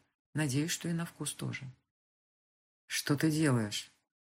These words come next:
Глубокий низкий голос заставил сильно вздрогнуть. Я в этот момент вытаскивала горячий противень из духовки, и мне понадобилось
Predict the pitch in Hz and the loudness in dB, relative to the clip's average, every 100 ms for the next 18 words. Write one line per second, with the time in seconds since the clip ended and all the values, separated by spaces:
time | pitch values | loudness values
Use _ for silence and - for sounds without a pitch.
0 | _ _ - 147 160 135 180 160 151 147 | _ _ -2 2 4 2 2 2 0 0
1 | - 139 - 165 185 135 131 - 151 165 | 0 -2 0 0 0 -2 -2 -2 -4 -4
2 | - 131 131 135 127 113 110 110 - _ | -2 0 0 -2 -4 -4 -4 -8 -10 _
3 | _ _ _ _ _ 190 208 202 190 196 | _ _ _ _ _ 6 6 8 4 6
4 | 196 196 151 175 175 - 165 170 151 170 | 6 6 4 2 0 0 0 2 4 2
5 | 170 - - 180 202 165 143 131 131 139 | 2 0 0 0 0 0 2 2 0 -2
6 | 127 - - 123 - _ _ _ _ - | -2 -2 -6 -8 -10 _ _ _ _ 2
7 | 185 180 170 156 165 185 151 127 120 | 4 6 6 6 8 6 4 2 0